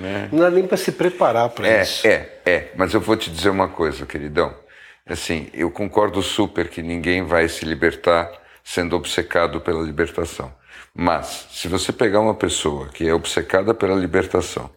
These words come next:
Speaker 1: e uma outra pessoa que nem pensa nisso, eu ponho todas as minhas fichas naquela que é obcecada pela libertação.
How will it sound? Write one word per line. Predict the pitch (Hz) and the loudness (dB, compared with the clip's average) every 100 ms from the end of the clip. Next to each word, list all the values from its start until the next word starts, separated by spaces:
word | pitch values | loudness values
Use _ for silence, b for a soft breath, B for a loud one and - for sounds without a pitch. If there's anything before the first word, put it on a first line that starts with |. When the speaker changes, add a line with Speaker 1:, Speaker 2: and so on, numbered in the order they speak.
| _ B B | _ B B
Speaker 1:
e | 85 | 0
uma | 90 | 2
outra | 95 98 | 2 0
pessoa | 92 90 - 82 76 71 - _ _ b b b _ | -2 -4 0 0 0 -4 -14 _ _ b b b _
que | - 78 71 | -4 -2 -2
nem | 71 90 98 | 0 0 0
pensa | 95 80 80 | 0 0 0
nisso, | 76 82 78 - - _ _ _ _ _ _ _ _ _ - | 0 0 0 -4 -12 _ _ _ _ _ _ _ _ _ 0
eu | 87 95 | 2 2
ponho | - 107 101 98 | 0 0 2 -2
todas | - 127 127 98 | 0 0 2 0
as | 98 87 | 0 2
minhas | 87 82 - | 0 0 -2
fichas | - 87 - 87 | -2 0 0 -4
naquela | 87 85 87 82 85 | -4 -2 0 0 0
que | 92 | -2
é | |
obcecada | 76 - 85 - 78 | -4 -6 -6 -4 -4
pela | 82 85 80 | -4 -4 -6
libertação. | 76 80 - 80 - | -6 -8 -6 -12 -12